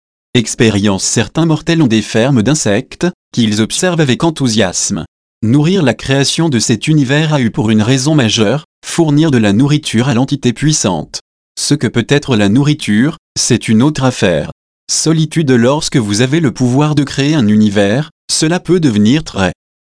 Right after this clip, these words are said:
Aucun inconnu, l'univers existe tout simplement. S'il y a un créateur et que vous pouvez communiquer avec lui, sa réponse à l'éternelle question du pourquoi serait simplement pourquoi pas. Bien sûr,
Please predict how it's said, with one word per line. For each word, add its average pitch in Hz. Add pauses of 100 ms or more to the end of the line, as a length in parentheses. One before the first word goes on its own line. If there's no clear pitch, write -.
Aucun 143
inconnu, 147
l'univers 147
existe 135
tout 185
simplement. 107 (360)
S'il 139
y 143
a 156
un 120
créateur 151
et 107
que -
vous 104
pouvez 123
communiquer 147
avec 104
lui, 98 (200)
sa 104
réponse 113
à 113
l'éternelle 120
question 117
du 135
pourquoi 139 (420)
serait 110
simplement 120
pourquoi 131
pas. 92 (400)
Bien 98
sûr, 104